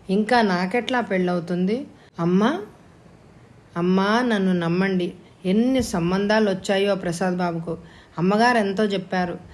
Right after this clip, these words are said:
అందరి దగ్గర ఏడ్చేవారు. బాబుది వద్దంటే వద్దని మొండి పట్టుదల," అంది నాగమ్మ. అనురాధ చిరాగ్గా, "ఏమిటి నీ కారణం? నువ్వేదో పెద్ద దేవదాసు అనుకున్నావా?"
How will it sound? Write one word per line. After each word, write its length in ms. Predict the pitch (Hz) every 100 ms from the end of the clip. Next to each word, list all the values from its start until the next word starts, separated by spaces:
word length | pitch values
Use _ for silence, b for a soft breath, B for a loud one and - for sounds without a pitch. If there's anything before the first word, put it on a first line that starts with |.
| B - 170
అందరి 360 | 214 262 269
దగ్గర 340 | 220 202 202 226
ఏడ్చేవారు. 720 | 196 180 180 190 185 170 170 -
బాబుది 440 | 170 175 190 202 208
వద్దంటే 640 | 185 175 170 208 214 220
వద్దని 400 | 214 170 165 190
మొండి 280 | 180 170 180
పట్టుదల," 560 | 190 185 185 170 165 156 - - B B B B B -
అంది 200 | 180 220
నాగమ్మ. 540 | 208 170 170 170 165 170 - - - - B B -
అనురాధ 420 | 180 214 240 247 226
చిరాగ్గా, 720 | - 185 196 214 202 202 185 - -
"ఏమిటి 440 | 208 247 262 294
నీ 160 | 285 240
కారణం? 500 | 220 190 202 226 247 - - -
నువ్వేదో 440 | 208 214 240 240
పెద్ద 300 | 240 214 196
దేవదాసు 640 | 202 180 185 208 247 240 220
అనుకున్నావా?" 640 | 185 170 196 190 185